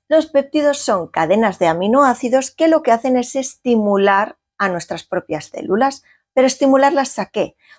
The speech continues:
Pues a que produzcan colágeno y elastina, a que rejuvenezcan nuestra piel, haciendo que mejoren las arrugas, la firmeza, la hidratación, la luminosidad,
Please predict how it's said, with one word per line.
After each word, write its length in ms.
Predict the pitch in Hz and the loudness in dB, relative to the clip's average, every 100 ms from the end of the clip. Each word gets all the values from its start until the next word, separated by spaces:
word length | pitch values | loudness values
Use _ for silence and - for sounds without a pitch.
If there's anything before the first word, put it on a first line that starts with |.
| _ | _
Pues 180 | 226 214 | -6 -2
a 60 | 247 | 0
que 140 | 233 | 0
produzcan 580 | - 185 185 185 220 220 | 2 2 2 0 -2 -2
colágeno 720 | 220 185 165 190 - 226 233 - | -2 0 2 0 -2 -4 -4 -4
y 200 | 190 185 | -2 -2
elastina, 720 | 160 160 - 202 190 147 - - - - | -2 -6 -8 -6 -4 -4 -8 -18 -20 -4
a 200 | 254 254 | -2 0
que 140 | 302 | 0
rejuvenezcan 1300 | 269 247 269 311 311 - 277 220 208 208 - 151 147 - | 2 0 0 0 -2 -8 -4 -2 -4 -6 -8 -8 -6 -8
nuestra 600 | 190 185 170 - 165 - | -6 -4 -6 -4 -4 -2
piel, 220 | 151 - - | -4 -4 -4
haciendo 540 | 180 - 202 208 226 | -4 0 2 2 2
que 100 | 185 | 0
mejoren 460 | 170 160 170 165 170 | -2 -2 -4 -2 -4
las 180 | 165 - | -4 -2
arrugas, 600 | 254 247 220 226 226 - _ _ | 2 2 4 2 0 -4 _ _
la 160 | - 170 | -4 -4
firmeza, 760 | - 233 240 202 202 208 208 - | -2 -2 2 0 0 0 0 -2
la 240 | 190 226 | 0 2
hidratación, 1040 | 277 247 214 196 - 233 - 202 196 202 - | 2 0 2 2 0 -2 -2 0 0 -2 -4
la 220 | 202 214 | 0 2
luminosidad, 960 | 226 226 226 220 208 196 226 208 202 | 4 2 2 2 0 -4 -2 0 0